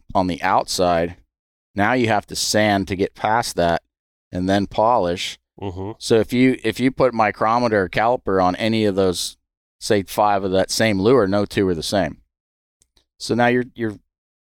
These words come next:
Speaker 1: decreasing diameter versus one that might be a little bigger, and the size of the face is different than the other.
Speaker 2: Mm-hmm.
Speaker 1: You know, so then no two are the same.
Speaker 2: Yeah, once you take away, you can't put back.
Speaker 1: Whereas we're not doing that.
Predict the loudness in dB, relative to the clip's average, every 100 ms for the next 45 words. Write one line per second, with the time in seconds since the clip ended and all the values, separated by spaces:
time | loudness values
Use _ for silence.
0 | _ _ 2 2 2 0 2 2 2 -2
1 | -2 0 0 0 0 0 0 2 0 0
2 | -6 0 0 2 0 -2 -2 0 0 0
3 | 0 0 2 2 2 0 -4 -2 0 0
4 | 0 -8 -4 0 0 0 -6 -2 -2 -2
5 | -6 -4 -4 0 2 4 2 0 -4 _
6 | -10 -8 -8 -10 -16 -20 _ _ -6 -2
7 | 0 0 0 2 2 0 0 0 0 2
8 | 2 0 -2 -4 -6 -10 -4 -2 -2 -4
9 | -6 -4 -4 -2 -2 -2 -4 -6 -6 -4
10 | -4 -4 0 2 2 2 2 2 2 0
11 | 0 -2 -4 -10